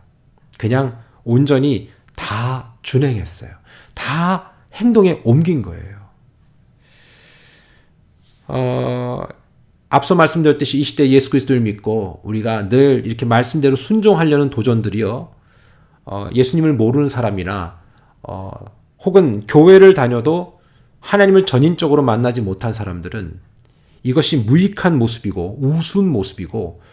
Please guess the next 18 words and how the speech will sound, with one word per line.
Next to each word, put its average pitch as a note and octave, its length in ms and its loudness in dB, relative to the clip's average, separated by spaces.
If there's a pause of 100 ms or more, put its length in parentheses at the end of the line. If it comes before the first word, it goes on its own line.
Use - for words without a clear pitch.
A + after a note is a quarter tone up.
(420)
어, F2 240 -10
조금, C#3+ 560 -2
어, G2 360 -6
뭐랄까요? G#2+ 500 -6
유난을 D#3 480 4
떠는 F#3 260 2
모습이라고 A#2 460 -2
생각할지 A2+ 420 -10
몰라요. E2+ 560 -12 (880)
하지만 D3 400 -8
기억하십시오. A2 680 -10 (1400)
오늘 C#3 220 2
순종하는 G3 720 4
자가 B2 220 0
누리는 G#2+ 280 -4
축복은 A#2 360 -6
뭔지 G2 240 -6
아세요? G#2+ 440 -10